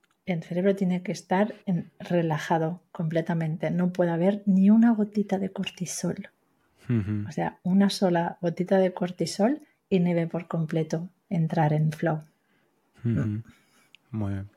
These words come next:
Speaker 2: Importante tenerlo en cuenta. Pues Blanca, no te voy a robar más tiempo. Estaría preguntándote hasta las diez de la noche, <laughs> pero
Speaker 1: Ujú.
Speaker 2: tenemos que parar en algún momento.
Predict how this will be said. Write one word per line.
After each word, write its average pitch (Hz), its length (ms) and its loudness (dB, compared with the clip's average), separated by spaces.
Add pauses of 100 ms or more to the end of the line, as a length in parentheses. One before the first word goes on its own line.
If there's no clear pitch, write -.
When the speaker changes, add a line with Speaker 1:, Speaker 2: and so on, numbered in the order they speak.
Speaker 2:
Importante 107 580 -2
tenerlo 104 320 0
en 101 80 0
cuenta. 107 400 -2 (540)
Pues 104 160 -4
Blanca, 113 420 -2
no 113 200 -2
te 120 80 0
voy 123 120 2
a 120 60 0
robar 120 260 2
más 113 200 -2
tiempo. 123 460 -4
Estaría 110 480 -4
preguntándote 113 920 0
hasta 104 380 -6
las 95 400 -4
diez 104 200 0
de 113 120 0
la 113 120 2
noche, 127 440 -2 (340)
<laughs> - 320 -14
pero 143 400 0
Speaker 1:
Ujú. 214 80 4 (380)
Speaker 2:
tenemos 123 360 -2
que 131 140 -2
parar 117 440 0
en 120 120 -6
algún 117 260 -4
momento. 131 600 0